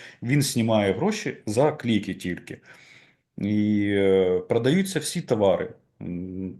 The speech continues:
через Google продаються всі товари. Ті, які там ви очікуєте, не очікуєте, вони дійсно продаються. А пром вибирає товари, які рекламувати. Оце велика різниця. І дійсно економія дуже велика, з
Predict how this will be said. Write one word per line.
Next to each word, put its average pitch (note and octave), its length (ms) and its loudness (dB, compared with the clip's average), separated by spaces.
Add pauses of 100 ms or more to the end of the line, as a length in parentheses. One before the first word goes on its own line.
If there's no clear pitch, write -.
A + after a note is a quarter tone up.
(120)
через G#2 280 -2
Google F#3+ 320 0
продаються A2+ 440 -2
всі C3 220 -4
товари. F#2+ 480 0 (140)
Ті, C3+ 160 -2
які A2+ 220 -4
там G#2 280 -2
ви C3 160 0
очікуєте, F3 560 -2
не G#2+ 140 0
очікуєте, - 500 -4
вони B2 260 0
дійсно A2 380 -6
продаються. G2+ 600 -4 (100)
А A2+ 340 6
пром B3+ 480 4
вибирає E3+ 520 4
товари, G#2+ 440 0
які F#2+ 280 -6
рекламувати. F#2 800 -4 (160)
Оце F3+ 320 -4
велика C3 400 -2
різниця. A2 600 -4 (320)
І G2+ 320 -2
дійсно G#2 960 -2
економія A2+ 600 0
дуже G2+ 340 -4
велика, F2+ 400 -4 (680)
з - 480 -10